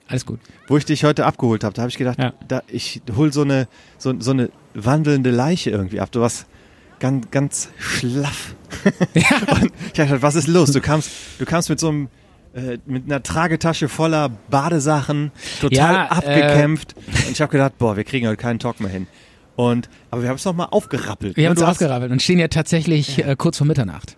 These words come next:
Speaker 2: Ja.
Speaker 1: Geil.
Speaker 2: Aber wir sind jetzt wieder
Speaker 1: M-,
Speaker 2: gut
Speaker 1: Midnight
Speaker 2: drauf,
Speaker 1: Talk.
Speaker 2: oder?
Speaker 1: Ja.
Speaker 2: Sind wir gut drauf?
Speaker 1: Ja, auf, auf jeden Fall. Geil. Ich war die ganze Zeit geil drauf.
Speaker 2: Nee,
Speaker 1: Vor allen Dingen, wenn ich
Speaker 2: nee,
Speaker 1: nicht
Speaker 2: warst du nicht.
Speaker 1: Echt?
Speaker 2: Du warst eben mehr, mehr tot
Speaker 1: Down.
Speaker 2: als lebendig.
Speaker 1: Okay.
Speaker 2: Ja.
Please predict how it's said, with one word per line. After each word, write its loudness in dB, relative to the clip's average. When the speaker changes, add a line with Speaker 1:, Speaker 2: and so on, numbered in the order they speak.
Speaker 2:
Ja. -8
Speaker 1:
Geil. -10
Speaker 2:
Aber 0
wir 2
sind -2
jetzt 0
wieder 0
Speaker 1:
M-, 2
Speaker 2:
gut 0
Speaker 1:
Midnight -4
Speaker 2:
drauf, -2
Speaker 1:
Talk. -12
Speaker 2:
oder? 4
Speaker 1:
Ja. 4
Speaker 2:
Sind -4
wir 2
gut 0
drauf? -2
Speaker 1:
Ja, 0
auf, -6
auf -2
jeden 2
Fall. -2
Geil. -2
Ich -6
war 0
die -4
ganze -2
Zeit -6
geil -6
drauf. -12
Speaker 2:
Nee, 6
Speaker 1:
Vor 4
allen 2
Dingen, 2
wenn 4
ich 0
Speaker 2:
nee, 6
Speaker 1:
nicht 0
Speaker 2:
warst 0
du 0
nicht. -2
Speaker 1:
Echt? 0
Speaker 2:
Du -2
warst -2
eben -2
mehr, 0
mehr -6
tot -2
Speaker 1:
Down. 0
Speaker 2:
als -2
lebendig. -2
Speaker 1:
Okay. -2
Speaker 2:
Ja. -14